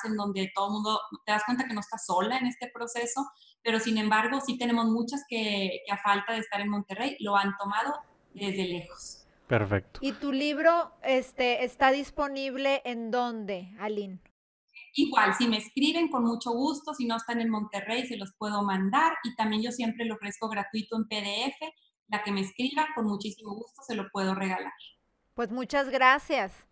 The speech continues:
Speaker 2: Aline, pues bueno, eh, para los que nos están viendo, escuchando, este, que sepan que Aline va a tener su conferencia en el Simposio Internacional Virtual de Matrimonio y Familia. No se pierdan su conferencia, va a estar también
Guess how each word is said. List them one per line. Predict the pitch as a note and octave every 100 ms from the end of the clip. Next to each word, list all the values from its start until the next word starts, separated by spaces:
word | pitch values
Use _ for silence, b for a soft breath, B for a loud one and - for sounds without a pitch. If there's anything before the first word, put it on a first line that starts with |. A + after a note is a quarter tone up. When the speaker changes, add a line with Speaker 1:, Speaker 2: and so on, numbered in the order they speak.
| _ _ _ _ _ _
Speaker 2:
Aline, | C#3+ E3 D#3
pues | D#3
bueno, | E3+ G3 G#3+ -
eh, | E3 D#3+
para | D#3 D3+
los | D3+ D3+
que | D#3+
nos | C#3+ C#3+
están | C#3 F3+
viendo, | F#3 F#3 F#3+
escuchando, | - D#3 - E3 F3 G3+ -
este, | C3+ - C3+ B2+
que | -
sepan | B2+ D3 - E3 E3
que | - C#3 D3 -
Aline | A#2+ A#2+ B2+
va | C3
a | -
tener | - B2+ A#2+
su | B2+ -
conferencia | A#2+ A2+ A#2 B2+ D3
en | C#3
el | A#2
Simposio | B2 G#2+ B2+ B2 C#3+ C#3 b b _
Internacional | B2 B2+ B2 A#2+ A#2 B2
Virtual | A#2+ C3 B2+
de | C3
Matrimonio | A#2 A2+ A2+ B2+
y | B2+
Familia. | A#2 B2+ D3 D#3+
No | C3+ B2
se | D3
pierdan | B2 B2 C3+
su | C3+ C3
conferencia, | A2+ A2 A#2 C#3+ E3+ F3+ b b b -
va | B2
a |
estar | C#3+ C3
también | C3+ B2+ B2+ C#3+